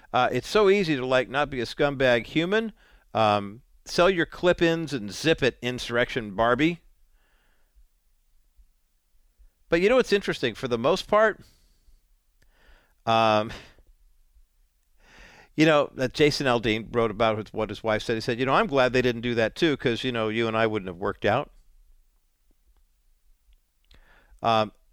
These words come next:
here's the deal. Brittany Aldean then responded and said, "Look, advocating for genitalia mut-, mutilation of children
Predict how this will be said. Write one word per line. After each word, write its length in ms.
here's 260
the 80
deal. 280
Brittany 340
Aldean 460
then 200
responded 420
and 140
said, 180
"Look, 260
advocating 640
for 120
genitalia 800
mut-, 420
mutilation 540
of 100
children 480